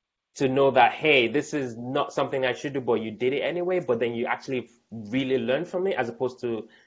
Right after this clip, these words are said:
learning from an abstract perspective. You actually learned, and now your, your, your, your knowledge is so strong and it's so deep and deeply rooted that you can never, ever make that mistake again, right? So for me, I know I'm never, ever going to flip. It's just,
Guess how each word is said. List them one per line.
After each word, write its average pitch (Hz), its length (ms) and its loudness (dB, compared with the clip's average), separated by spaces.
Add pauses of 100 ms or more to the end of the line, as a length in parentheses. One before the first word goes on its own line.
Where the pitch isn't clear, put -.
(120)
learning 131 480 0 (340)
from 123 160 -2
an 113 140 -4 (120)
abstract - 600 2 (220)
perspective. - 600 -4
You 139 100 0
actually 139 400 2
learned, 131 500 0 (220)
and 135 160 -2
now 131 160 6
your, 123 280 2
your, 117 360 0
your, 110 280 0
your 113 160 -2
knowledge 151 480 2
is - 280 -12
so 147 200 2
strong 143 460 -2
and 117 180 -4
it's 113 220 -10
so 147 180 0
deep 123 540 -8 (260)
and 113 220 -6
deeply 135 300 -4
rooted 135 420 0
that 110 140 0
you 113 140 -2
can 120 340 -6
never, 165 360 0
ever 127 300 2
make 110 220 -6
that 101 180 -8
mistake 101 400 -12
again, - 300 -14 (420)
right? 104 220 0
So 147 180 2
for 120 140 0
me, 156 260 4
I 120 120 4
know 123 260 6
I'm 117 320 2
never, 156 340 2
ever 107 240 0
going 101 220 -6
to - 80 -20
flip. 95 320 -12
It's 101 120 -10
just, 117 240 -10